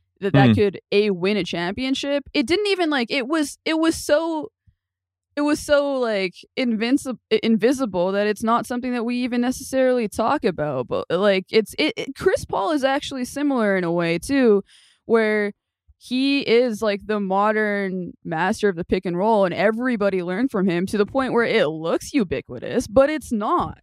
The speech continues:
Speaker 1: <laughs> Like, they all
Speaker 2: Yeah.
Speaker 1: started doing this watching those guys.
Speaker 2: Right, but I do feel like, w-, at least with Paul, you can,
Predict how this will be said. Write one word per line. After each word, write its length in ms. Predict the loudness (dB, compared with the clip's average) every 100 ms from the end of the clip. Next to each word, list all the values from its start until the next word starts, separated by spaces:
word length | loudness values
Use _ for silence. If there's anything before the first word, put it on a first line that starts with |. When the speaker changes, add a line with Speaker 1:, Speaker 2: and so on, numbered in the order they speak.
| _
Speaker 1:
<laughs> 120 | -2
Like, 300 | 2 2 2 -4 -8 -14 -4
they 200 | 2 4
all 160 | 4 6
Speaker 2:
Yeah. 180 | 6 4
Speaker 1:
started 280 | 2 -2 -2
doing 360 | 2 2 2
this 240 | -4 -10 -12 _ _
watching 460 | -8 -4 -4 -4 -10
those 260 | -8 -8 -8
guys. 680 | -8 -6 -10 -12 -16 -20 -20 _ _ _ _ _ _ _ _
Speaker 2:
Right, 240 | 6 6 6
but 100 | 4
I 120 | 2
do 180 | 0 -2
feel 220 | 2 4
like, 220 | 4 2
w-, 120 | -2 -2
at 80 | 0
least 240 | 2 2
with 120 | -2 2
Paul, 320 | 4 4 2
you 140 | -2
can, 280 | -2 -4 -4